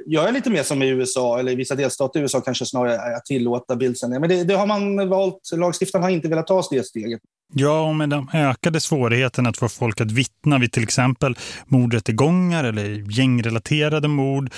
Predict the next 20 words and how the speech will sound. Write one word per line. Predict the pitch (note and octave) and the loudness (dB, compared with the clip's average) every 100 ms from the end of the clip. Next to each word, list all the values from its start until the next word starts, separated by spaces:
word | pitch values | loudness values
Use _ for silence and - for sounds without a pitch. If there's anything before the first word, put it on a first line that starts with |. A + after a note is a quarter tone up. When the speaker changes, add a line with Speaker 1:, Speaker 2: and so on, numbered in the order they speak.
| - - | -14 -4
Speaker 2:
så | D3+ | 0
har | C#3 | 2
det | |
ju | B2+ | 2
snarare | E3+ D#3 C#3+ F#3+ | 2 4 4 2
varit | G3+ F#3 - | 2 0 0
röster | C#3 - A#2+ | -2 -2 0
som | B2 | 2
höjts | G#2 A2 - | 2 2 0
för | A#2+ - | -2 2
anonyma | A#2+ A#2 C#3 G3 G3+ D3 A2 | 4 4 4 2 2 0 -2
vittnen | A2+ A2 - A2 G#2+ | -2 -4 -2 -2 0
än | G#2 | 0
att | G#2 | 0
man | A2 | 0
skulle | G2+ A2 A2+ | 0 -2 -2
sända | - A#2+ A2 A2+ | 0 2 2 2
video | F3 E3 C3+ | 2 2 2
från | A2 G#2+ | 2 2
rättegångar. | G2+ - B2 A#2 A#2+ A#2+ | 0 -2 -6 -4 -6 -6